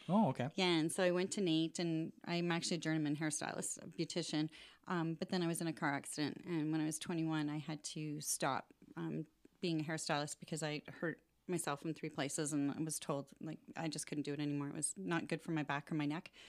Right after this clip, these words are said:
Speaker 2: So I had to figure out what I was gonna do with my life. <laughs>
Speaker 1: Right.
Speaker 2: So, so I was like, um, and I wanted to be a hairst-, like, when you wanna be something since you're a little child, and then it's kinda taken away from you, it's like, "Okay, what am I gonna do?" And so went down another path, and then I ended up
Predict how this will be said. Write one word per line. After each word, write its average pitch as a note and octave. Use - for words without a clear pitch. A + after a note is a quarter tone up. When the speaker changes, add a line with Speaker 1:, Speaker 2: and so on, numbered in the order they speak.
Speaker 2:
So F#3
I E3+
had E3+
to -
figure D3+
out -
what D3
I -
was D3+
gonna C#3+
do D#3+
with D#3
my C#3
life. C#3
<laughs> -
Speaker 1:
Right. A#2
Speaker 2:
So, E3
so -
I -
was E3
like, D3+
um, D#3
and F#3
I F3+
wanted E3+
to -
be F3
a D#3+
hairst-, E3+
like, F#3
when G#3
you B3
wanna C#4
be G3
something E3
since F#3
you're E3+
a -
little D#3+
child, F3
and D#3+
then D#3+
it's D#3+
kinda D#3+
taken D#3+
away F3+
from F#3
you, E3
it's E3
like, F3
"Okay, F3+
what D#3+
am D#3+
I D#3+
gonna D#3
do?" G#3+
And E3+
so D#3+
went E3
down E3
another F#3
path, E3
and F#3
then E3+
I E3+
ended E3+
up D#3+